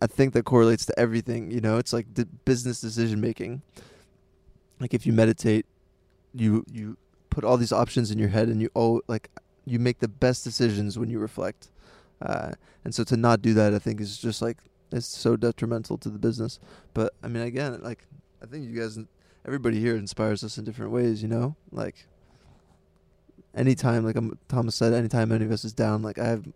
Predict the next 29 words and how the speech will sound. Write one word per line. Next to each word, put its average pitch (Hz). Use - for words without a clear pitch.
fucking 117
terrible 120
days, 82
you 110
know? 110
And, -
like, -
you've 117
taught 113
me 117
so 117
much 117
about -
ki-, 113
I 113
mean, 104
kindness, 117
empathy, 113
like, -
patience, 110
uh, -
which 113
I 110
lack, 107
you 120
know? 117
And 113
just, 107
like, -